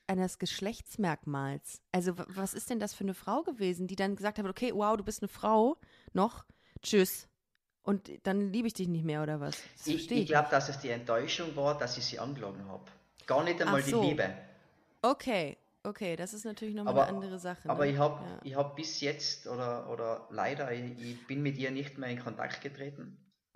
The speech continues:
Speaker 2: Also ich hab auch
Speaker 1: Aber man
Speaker 2: nie
Speaker 1: kann doch auch verstehen, dass jemand das nicht sagen will, weil es halt ein Prozess ist. Also hat sie noch nicht mal verstanden,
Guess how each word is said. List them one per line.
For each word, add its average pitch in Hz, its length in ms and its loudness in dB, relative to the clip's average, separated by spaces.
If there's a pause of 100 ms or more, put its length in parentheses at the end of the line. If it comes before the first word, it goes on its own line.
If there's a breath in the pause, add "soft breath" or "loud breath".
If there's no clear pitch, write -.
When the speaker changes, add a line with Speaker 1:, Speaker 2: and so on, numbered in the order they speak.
(120)
Speaker 2:
Also 117 200 -8
ich 117 80 -4
hab 123 140 0
auch 120 100 2
Speaker 1:
Aber - 80 0
man - 100 0
Speaker 2:
nie - 0 -
Speaker 1:
kann 285 160 0
doch 277 80 -2
auch - 160 -2
verstehen, 220 500 -4
dass 190 180 -6
jemand 196 280 -4
das 190 160 -8
nicht 185 180 -6
sagen 165 420 0
will, 165 160 0
weil 170 120 2
es - 140 -8
halt 170 160 -4
ein 185 80 -2
Prozess - 500 -4
ist. - 200 -6
Also 202 200 0
hat 233 120 2
sie 226 100 -6
noch 214 120 2
nicht 240 160 -6
mal 220 100 -4
verstanden, 214 640 0